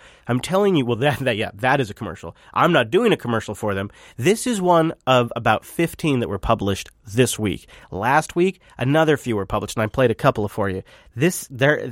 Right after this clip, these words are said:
I, I don't know what to tell you. My feeds are getting inundated with this.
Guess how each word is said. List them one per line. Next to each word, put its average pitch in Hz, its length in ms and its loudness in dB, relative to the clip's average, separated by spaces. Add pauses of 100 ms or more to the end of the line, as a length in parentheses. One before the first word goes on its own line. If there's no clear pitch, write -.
(120)
I, - 220 2
I 135 140 -2
don't 185 140 -2
know 131 100 0
what 143 180 -2
to - 60 -20
tell 135 160 -2
you. 110 260 -4
My 131 180 2
feeds 139 640 -4
are 143 100 2
getting 135 320 0
inundated 127 560 2
with 98 180 -6
this. 98 260 -2